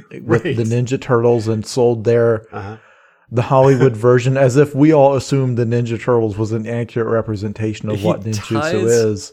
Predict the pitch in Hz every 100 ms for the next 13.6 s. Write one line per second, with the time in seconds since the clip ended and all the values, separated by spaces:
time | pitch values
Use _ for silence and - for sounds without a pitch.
0 | - 135 131 147 139 - 139 135 113 104
1 | 113 117 123 117 107 - 127 - 131 104
2 | 123 123 - - - - 131 120 107 _
3 | _ _ 135 - - - - 135 - 131
4 | 113 - 127 - 151 - 208 139 127 -
5 | 139 131 123 131 120 123 - - - -
6 | 605 _ - - 165 147 - - - 175
7 | 170 202 151 185 127 - 160 123 107 -
8 | - 135 - _ - - - - - -
9 | 175 147 - 107 113 104 104 101 - _
10 | - - 165 - - 156 151 175 202 -
11 | 160 165 185 - 180 170 170 156 139 143
12 | 135 - - 139 143 139 156 156 151 92
13 | 147 127 117 92 101 92